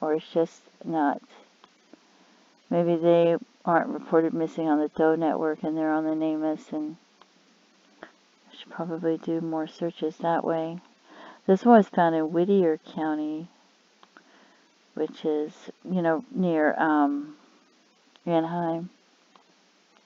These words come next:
Ages twenty to thirty, about five-foot-ten, nineteen sixty-nine to nineteen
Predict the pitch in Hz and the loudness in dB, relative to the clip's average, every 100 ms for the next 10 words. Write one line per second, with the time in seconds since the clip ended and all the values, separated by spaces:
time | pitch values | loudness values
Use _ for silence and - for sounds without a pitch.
0 | _ - - - - _ 185 180 175 - | _ -20 -20 -20 -20 _ 8 8 6 0
1 | - 190 185 175 170 - 180 175 180 175 | 0 4 4 4 0 4 6 6 6 6
2 | 175 160 143 170 160 - - _ - 202 | 6 6 4 4 4 4 -6 _ -6 -2
3 | 180 170 170 170 170 - - 165 156 - | 0 0 -2 -4 -8 -10 -8 -6 -6 -8
4 | 165 - 160 - 170 165 160 160 160 151 | -10 -10 -12 -8 -6 -2 -2 -2 -4 -6
5 | - 160 | -8 -10